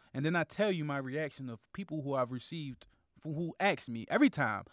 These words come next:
I get asked, like, where I'm from, and I say Baltimore, I either get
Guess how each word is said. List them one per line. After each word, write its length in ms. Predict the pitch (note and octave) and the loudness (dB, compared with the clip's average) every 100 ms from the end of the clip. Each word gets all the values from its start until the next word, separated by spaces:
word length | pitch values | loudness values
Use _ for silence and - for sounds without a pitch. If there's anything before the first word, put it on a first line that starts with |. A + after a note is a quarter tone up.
| - - | -18 -2
I 120 | C#3+ | 0
get 160 | C#3 C#3+ | 0 -2
asked, 260 | C#3 A#2 | -2 -4
like, 140 | B2+ A#2 | -4 -2
where 180 | A#2+ C3 | 0 0
I'm 100 | A2 | 0
from, 300 | A2+ G2+ - | -4 -6 -8
and 120 | A#2 | -6
I 60 | A#2+ | -6
say 180 | A2+ A2+ | -6 -8
Baltimore, 520 | A2 G#2+ G2 F#2 - _ _ _ _ _ | -6 -6 -6 -10 -12 _ _ _ _ _
I 180 | F3+ F#3+ | 6 8
either 200 | F#3 D#3+ | 8 6
get 280 | C#3+ C3+ | 2 -2